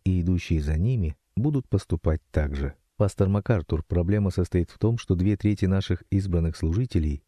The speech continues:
посещают одно служение в неделю. Конечно, кроме непредвиденных ситуаций, болезней и отпусков,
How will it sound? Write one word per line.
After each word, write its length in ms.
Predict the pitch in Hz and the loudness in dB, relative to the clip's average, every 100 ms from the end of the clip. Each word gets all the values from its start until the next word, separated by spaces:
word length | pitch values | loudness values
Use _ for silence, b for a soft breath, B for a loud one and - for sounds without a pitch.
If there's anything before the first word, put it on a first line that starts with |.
| - | 0
посещают 640 | 104 - 95 - 127 117 - | 0 2 0 2 0 0 -2
одно 380 | 90 85 98 147 | 0 2 0 0
служение 540 | - 95 87 82 80 | 0 0 2 2 0
в 40 | 78 | 0
неделю. 520 | 80 73 71 71 - _ | 0 -2 -4 -6 -10 _
Конечно, 440 | - 87 95 - 82 | 0 2 2 0 -2
кроме 240 | 90 90 | 0 2
непредвиденных 640 | 90 87 87 90 87 87 82 | 2 0 0 0 0 0 0
ситуаций, 560 | - - 92 117 - 87 | -2 -2 0 -2 -2 0
болезней 480 | 90 98 90 90 - | 2 0 0 -2 0
и 80 | |
отпусков, 720 | 87 78 - - 120 131 - | -2 -2 -4 -2 0 0 -2